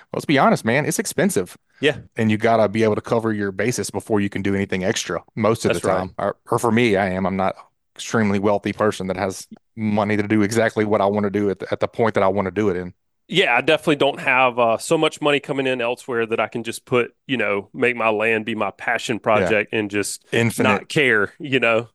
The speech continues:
Speaker 1: income, <laughs> right?
Speaker 2: Yeah.
Speaker 1: That'd be great. I mean, line me up. I'm down.
Speaker 2: Yeah, I'm ready. I'm ready for, uh,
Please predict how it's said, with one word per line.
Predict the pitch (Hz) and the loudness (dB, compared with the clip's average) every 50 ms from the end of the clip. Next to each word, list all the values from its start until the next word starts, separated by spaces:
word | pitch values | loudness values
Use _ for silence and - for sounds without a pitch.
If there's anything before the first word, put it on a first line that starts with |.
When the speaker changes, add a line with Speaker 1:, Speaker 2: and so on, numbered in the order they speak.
| _ - | _ -4
Speaker 1:
income, | - 120 117 104 - - 110 101 98 95 92 - | -2 0 0 0 0 2 2 2 2 0 -2 -2
<laughs> | - | 0
right? | 131 113 98 - 123 - - - _ _ | 0 0 0 -2 -4 -4 -6 -14 _ _
Speaker 2:
Yeah. | - 143 143 131 120 104 98 98 - _ - | -4 0 2 2 2 2 0 -4 -8 _ 0
Speaker 1:
That'd | - 147 185 | 0 0 2
be | 240 208 | 2 2
great. | 156 208 262 320 151 - | 2 2 2 2 0 0
I | - 113 | 0 2
mean, | 113 117 117 | 2 4 4
line | 123 131 156 175 | 4 4 2 2
me | 196 202 214 | 0 -2 -2
up. | 247 269 - - - | -2 -2 -2 -4 -4
I'm | 120 131 147 | -8 -8 -6
down. | - - - | -4 -2 -2
Speaker 2:
Yeah, | 180 214 147 107 | -2 -2 -2 -4
I'm | 120 135 127 | -4 -2 0
ready. | 139 196 214 143 107 104 | 0 0 -2 -4 -8 -8
I'm | - 113 117 | -8 -8 -2
ready | 120 127 139 143 135 | 0 0 0 0 -2
for, | 131 - 139 135 131 131 127 | -4 -6 -4 -2 0 0 0
uh, | 131 131 127 131 131 127 123 | 2 2 2 0 0 -4 -6